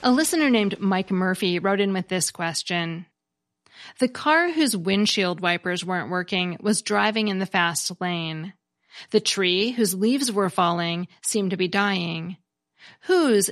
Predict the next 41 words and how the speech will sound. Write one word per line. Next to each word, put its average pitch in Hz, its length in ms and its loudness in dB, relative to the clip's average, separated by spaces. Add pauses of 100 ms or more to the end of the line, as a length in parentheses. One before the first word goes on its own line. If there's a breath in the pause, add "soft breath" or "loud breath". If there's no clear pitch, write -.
(120)
seems 285 160 2
like 269 140 -2
it 247 100 -4
must 294 240 0
refer 220 360 0
to 214 120 -4
a 214 100 0
person 185 760 0
or 214 200 2
animal, 226 480 2
but 233 140 0
not 302 200 2
a 349 40 0
car 175 580 0
or 175 120 -4
tree, 208 680 0 (300 loud breath)
and 277 100 4
it 294 80 4
doesn't 349 300 2
sound 226 360 0
correct. 170 600 -4 (340 loud breath)
Is 277 140 0
it 285 140 -4
correct 214 500 2
to 240 100 0
use 196 440 2
whose 214 560 0
in 202 160 0
this 202 200 0
manner? 196 520 -2 (400 loud breath)
And 285 120 6
is 302 120 4
there 294 100 4
perhaps 269 500 0
a 233 80 2
better 220 300 4
way 180 600 0
to 202 100 -6
construct 196 520 0
these 180 200 -2
sentences? 165 880 -6